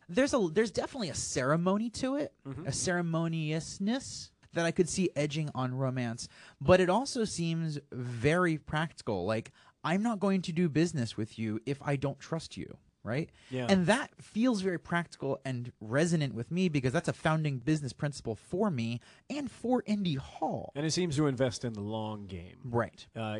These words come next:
Speaker 2: given that trust is something that, uh, might not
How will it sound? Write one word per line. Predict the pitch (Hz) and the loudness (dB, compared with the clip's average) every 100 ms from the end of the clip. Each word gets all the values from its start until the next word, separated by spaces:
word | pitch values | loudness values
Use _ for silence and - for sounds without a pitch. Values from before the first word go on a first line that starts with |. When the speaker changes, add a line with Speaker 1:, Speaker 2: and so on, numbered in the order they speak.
| 120 | -2
Speaker 2:
given | 131 117 | -2 -2
that | 113 104 - | -2 -6 -6
trust | - 139 123 - | 2 2 2 0
is | 123 | 0
something | - 131 113 120 113 95 | 0 -2 -2 -4 -4 -2
that, | 113 110 107 127 | 0 0 -2 -2
uh, | 117 110 | -2 -2
might | 120 127 131 | 2 2 2
not | 123 120 | 0 0